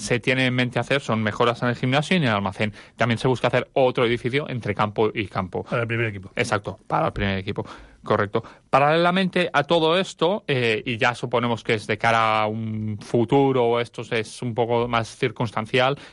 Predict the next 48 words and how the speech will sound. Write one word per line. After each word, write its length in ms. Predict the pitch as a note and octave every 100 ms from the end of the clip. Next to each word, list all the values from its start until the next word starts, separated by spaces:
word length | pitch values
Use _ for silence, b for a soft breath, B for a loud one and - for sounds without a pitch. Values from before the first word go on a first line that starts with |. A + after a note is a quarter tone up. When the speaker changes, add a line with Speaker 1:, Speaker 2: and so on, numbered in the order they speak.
| -
Speaker 1:
de 100 | A2+
cara 140 | C3
al 60 | -
futuro, 320 | C#3+ D#3+ E3 B B
se 200 | - C#3
busca 440 | E3+ - B2 -
un 160 | - E3
espacio 360 | D#3 D#3 - B2
en 60 |
el 60 | C3+
área 120 | D3+
metropolitana 680 | D3+ D3 C3 C#3 C3 C3+ B2+
de 60 |
Barcelona 540 | A#2 - B2+ C#3+ E3+ B B B B
que 100 | -
ocupe 300 | C3+ F3 D#3
entre 280 | A#2 A2+ B2
siete 500 | - E3 D#3 A2+ -
y 100 | C#3+
quince 280 | - D#3 D3+
hectáreas, 500 | C#3+ D3+ D3 D3+ F3+ -
eh, 180 | C3 -
hectáreas 640 | C3+ - D3 D#3+ D3+ E3 b b _ -
para 280 | D#3 D#3 F3
realizar 460 | A#2+ A#2 A2 C#3+ - _
una 240 | F#3+ E3 D3
nueva 180 | D3+
ciudad 200 | D#3+ C3
deportiva. 540 | C3+ B2 A2 A#2 G2+ G#2 B B B B B
El 220 | - B2+ A#2
problema 560 | C3+ C#3+ D#3+ E3 A#2
que 120 | -
se 100 | G#2+
está 140 | A2 C3
encontrando 360 | B2 C3 C3+
el 60 | C3
Español 420 | B2+ C#3 D#3 D#3+
es 160 | - -
que 300 | - B2 A#2+
los 220 | C#3 A#2+
terrenos 480 | - A#2+ C#3+ D3 D3+
han 80 | C#3+
de 60 | B2+
ser 220 | C3 -
cualificados 600 | C3 B2+ B2+ A#2+ C#3+ D#3
como 220 | C3 B2
área 180 | C3+ C#3+
deportiva 560 | C3 G#2+ G2+ G2 F2+